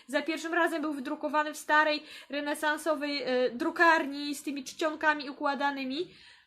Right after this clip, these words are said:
No i tu jest to tak jakby, y, prze-, prze-, fotokopia taka. Jest pokazane, dlaczego coś takiego może zaważyć o interpretacji.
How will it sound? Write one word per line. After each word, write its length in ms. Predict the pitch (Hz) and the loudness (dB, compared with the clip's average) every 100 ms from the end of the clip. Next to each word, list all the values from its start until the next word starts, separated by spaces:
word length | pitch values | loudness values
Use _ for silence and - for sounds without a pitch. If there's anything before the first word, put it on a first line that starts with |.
| _ _ | _ _
No 180 | 262 302 | -2 0
i 80 | 311 | 0
tu 100 | 320 | 0
jest 360 | 330 - - | 0 -2 -8
to 240 | 294 277 285 | -4 -2 -2
tak 240 | 302 302 | -4 -4
jakby, 300 | 294 285 269 | -4 -4 -4
y, 240 | 285 277 262 247 247 262 | -4 -6 -8 -12 -14 -14
prze-, 500 | - 285 262 262 247 | -4 0 2 2 -2
prze-, 380 | - 277 254 - | -6 -2 0 -2
fotokopia 720 | 277 302 302 302 262 269 254 | -2 0 0 2 0 2 0
taka. 440 | 254 254 233 - - - - - - _ - | 0 -2 2 2 0 -16 -20 -20 -20 _ -6
Jest 580 | 247 311 349 - - - - _ - | 0 2 2 -2 -14 -20 -20 _ -10
pokazane, 720 | - 339 339 339 349 330 302 294 339 - | -2 0 2 2 2 2 0 -2 -2 -6
dlaczego 1160 | 240 240 311 330 330 359 320 247 262 440 - _ _ _ _ _ _ _ - | -10 -2 2 2 0 0 0 2 2 2 0 _ _ _ _ _ _ _ -4
coś 240 | 330 330 | -4 -2
takiego 760 | 339 320 370 349 277 320 427 - | -4 -2 -2 -2 2 2 2 -4
może 480 | 262 285 330 311 339 | -8 -4 -2 0 0
zaważyć 680 | 339 330 339 415 311 339 339 | 2 4 6 6 6 0 -2
o 60 | |
interpretacji. 1120 | 330 302 339 339 330 339 339 311 262 - 190 | -6 -4 -2 -2 -2 -6 -2 -2 -2 -10 -14